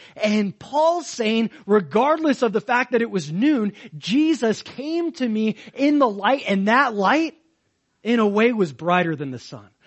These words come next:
I didn't notice the sun compared to the sun, compared to the Son of God in his glory, in his spectacular light, despite the fact that it was noon, the light that I saw was the light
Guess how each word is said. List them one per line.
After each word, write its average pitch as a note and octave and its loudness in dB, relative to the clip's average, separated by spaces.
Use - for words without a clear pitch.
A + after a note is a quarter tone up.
I G#3+ 4
didn't B3 2
notice C4 2
the G#3+ -8
sun B3+ -2
compared A3+ -2
to G3+ 2
the E3 0
sun, E3 -2
compared G#3+ -2
to A3+ -2
the F3+ -2
Son G#3 -2
of F#3+ 2
God F3 0
in G#3+ -2
his F#3+ -2
glory, F3 -4
in G3 -4
his F#3+ -2
spectacular G3+ -4
light, E3 -12
despite G3 -16
the D3+ -14
fact D#3+ -16
that C#3+ -14
it C3 -16
was C3 -18
noon, D3+ -6
the B2 -16
light D3 -4
that C3+ -10
I D3 -6
saw C#3 -10
was B2+ -12
the C3 -16
light B2 -14